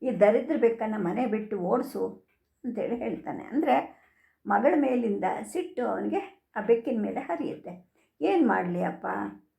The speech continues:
ನೀವು ಹೇಳ್ದಾಗೆಲ್ಲ ನಾನು ನಿಮ್ಮಣ್ಣ ಅಪ್ಪಣೆಯ ಹಾಗೆ ಮಾಡ್ದೆ.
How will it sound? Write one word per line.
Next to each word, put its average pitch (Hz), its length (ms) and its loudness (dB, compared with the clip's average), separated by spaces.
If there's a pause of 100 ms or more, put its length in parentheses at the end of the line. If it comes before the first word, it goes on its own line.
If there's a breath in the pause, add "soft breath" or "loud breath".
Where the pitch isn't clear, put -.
(240)
ನೀವು 302 140 6
ಹೇಳ್ದಾಗೆಲ್ಲ 262 680 2
ನಾನು 214 320 0
ನಿಮ್ಮಣ್ಣ 226 400 -2 (220)
ಅಪ್ಪಣೆಯ 247 400 0
ಹಾಗೆ 214 300 0
ಮಾಡ್ದೆ. - 760 -2